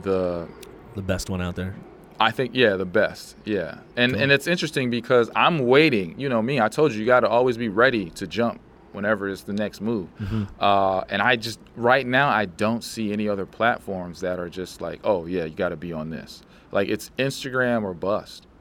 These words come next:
Speaker 1: Facebook,
Speaker 2: Wow.
Speaker 1: for sure, you know, you, you definitely, if you're doing sponsored posts, Facebook, y-, you, you get your money's worth from a Facebook ad.
Speaker 2: Yeah.
Speaker 1: Uh, as far as, like, direct, "Hey, listen, I need some sales.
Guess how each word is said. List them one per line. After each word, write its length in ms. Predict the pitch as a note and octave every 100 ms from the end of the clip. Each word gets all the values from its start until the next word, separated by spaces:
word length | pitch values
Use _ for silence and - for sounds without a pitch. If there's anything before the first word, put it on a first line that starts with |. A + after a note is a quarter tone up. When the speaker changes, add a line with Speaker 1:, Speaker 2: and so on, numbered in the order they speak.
| - -
Speaker 1:
Facebook, 380 | C#3+ D#3+ G3+
Speaker 2:
Wow. 80 | E3+
Speaker 1:
for 160 | E3 C3
sure, 440 | - C#3+ D3 C#3+
you 160 | B2+ B2
know, 240 | A#2+ A2 -
you, 260 | A#2 A2 -
you 120 | A#2
definitely, 520 | A#2 C3+ - C#3 B2+ - -
if 100 | -
you're 100 | B2+
doing 340 | C3 C#3 C3 A#2+
sponsored 500 | - B2 C3 C3+ -
posts, 460 | B2 B2 B2+ - - - -
Facebook, 460 | - C3+ - C3+ B2+ -
y-, 120 | - - -
you, 260 | A#2+ A2+ -
you 160 | A#2+ A#2+
get 220 | C#3 -
your 80 | A#2
money's 340 | A#2+ B2 A2
worth 260 | A2 B2 -
from 220 | A2+ A2
a 20 |
Facebook 500 | - A2 - A#2 A#2
ad. 280 | A#2 B2 B2+ - - -
Speaker 2:
Yeah. 160 | D#2+ E2+ - -
Speaker 1:
Uh, 320 | G#2 G2 F#2+
as 160 | G2
far 240 | - G#2+ G#2+
as, 120 | F#2
like, 200 | G2+ E2
direct, 560 | G2 F2+ A2 G#2+ - - -
"Hey, 340 | - G2+ G#2
listen, 480 | F#2+ G#2 - F2+ F2 -
I 100 | G2
need 360 | G2+ G2 F2+ -
some 160 | G2
sales. 560 | - A#2 A#2+ A#2 A2+